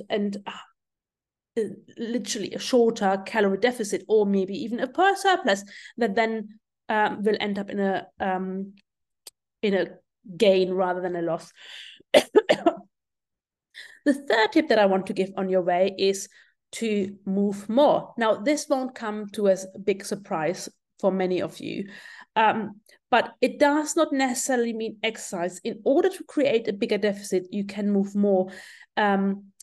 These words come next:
in the sense of that you actually, um, do more steps, you do more housework, you clean more, you give your, you do more gardening, anything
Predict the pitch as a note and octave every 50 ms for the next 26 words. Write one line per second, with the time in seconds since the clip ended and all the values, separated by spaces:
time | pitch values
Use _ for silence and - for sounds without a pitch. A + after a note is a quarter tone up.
0 | _ _ - A3 A3 A3 G3+ G3 - - A#3 G#3 G#3 G#3 F#3+ G3+ - - - G#3+
1 | G#3 G3 G3 G3 G3 - - _ _ G#3 G3+ G#3+ G#3 - - - G3+ G#3 G3+ G3
2 | G3+ G3+ - G3+ A3 G#3+ - - - - A3+ G#3+ G#3 G3 F#3+ F#3+ F#3+ G3 G3 G3
3 | G3+ _ _ _ _ _ _ _ - G#3+ G3+ G3 F#3+ - - A3 G3 A#3+ A#3+ A3+
4 | A3 A3 G#3+ G3+ G3+ - - B3 A3+ - - - - G3+ G3 G3+ A3 G#3+ G#3+ G#3
5 | G#3 G3+ B3 B3+ B3 B3 B3 - G#3 F#3 F#3 F#3+ G3 - - A3 G#3+ - - C4
6 | C4 A#3 A3+ G#3 F#3+ F#3+ G3 G3+ G#3 G3+ A#3+ A#3+ A#3 - C4+ B3 B3 G#3+ A#3 G#3+
7 | A#3 A#3 G3 A#3+ A#3+ A#3+ A#3 A#3 A#3+ A#3 A#3 B3+ B3 A#3 A#3 A#3 A3+ G#3 G#3+ F#3+
8 | F#3 F#3 E3+ F3+ F#3+ F#3 - _ _ _ _ _ C4 C#4+ D#4 F#4 F4+ F4+ F#4 -
9 | E4+ D#4+ D4+ D4